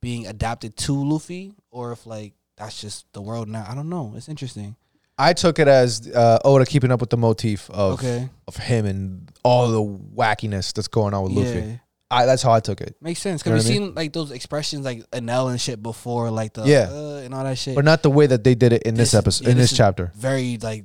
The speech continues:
Speaker 1: extra, more.
Speaker 2: Yeah.
Speaker 1: Yeah, so it's just a lot going on. It's fun. Like, I'm actually laughing, like, "Oh, this is funny and shit." It's just, I didn't, never expected this at all.
Speaker 2: This was, this was clearly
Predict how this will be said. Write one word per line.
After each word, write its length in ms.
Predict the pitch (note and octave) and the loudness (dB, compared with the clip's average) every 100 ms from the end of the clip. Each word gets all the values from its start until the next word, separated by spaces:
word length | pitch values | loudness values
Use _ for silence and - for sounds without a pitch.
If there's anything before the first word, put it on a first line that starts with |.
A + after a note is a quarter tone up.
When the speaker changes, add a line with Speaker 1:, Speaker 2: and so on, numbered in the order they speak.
| _ - | _ -8
Speaker 1:
extra, 380 | B2 - G#2 | -8 -8 -10
more. 400 | G2 B2 A#2 A2 - - | -8 -6 -6 -8 -12 0
Speaker 2:
Yeah. 220 | B2+ G#2+ | 2 2
Speaker 1:
Yeah, 180 | A#2+ A#2 | 0 -8
so 320 | - A2+ G#2 - | -10 -12 -12 -12
it's 160 | D3 | -10
just 160 | F#3 - | -8 -8
a 40 | |
lot 320 | B2+ B2+ A#2 | -6 -6 -6
going 280 | A#2+ A2+ A2+ | -10 -10 -10
on. 280 | A#2 A#2 A#2 _ _ _ - | -10 -10 -14 _ _ _ -12
It's 160 | C#3+ | -10
fun. 500 | - D3+ F3 F#3+ F#3+ _ _ A#2 | -6 -2 0 -2 -8 _ _ -12
Like, 100 | B2+ | -8
I'm 80 | C#3+ | -6
actually 220 | C#3+ C3+ | -4 -6
laughing, 420 | G2+ A2 A#2 A#2+ | -4 -6 -6 -8
like, 120 | A2+ | -8
"Oh, 100 | A#2 | -8
this 100 | B2 A#2+ | -10 -12
is 160 | C3 _ | -18 _
funny 280 | A#2+ A#2 | -14 -12
and 100 | A#2 | -12
shit." 180 | - G#2+ | -12 -14
It's 80 | B2 | -10
just, 180 | C#3+ - _ _ _ _ - | -10 -12 _ _ _ _ -10
I 80 | E3 | -4
didn't, 260 | G#3 F#3+ | -4 -4
never 160 | E3+ F#3+ | -4 -4
expected 400 | F3+ F3+ - A#2 | -4 -8 -10 -10
this 160 | A2 C3 | -10 -10
at 80 | |
all. 240 | C3+ B2+ A2+ - | -10 -10 -10 -6
Speaker 2:
This 340 | B2+ F#3 - | 2 2 4
was, 200 | F3 C#3 | 2 4
this 180 | D3+ - | 2 2
was 80 | C#3 | -4
clearly 640 | - D#3 C#3+ C3 B2 A#2 | -2 2 4 4 2 -4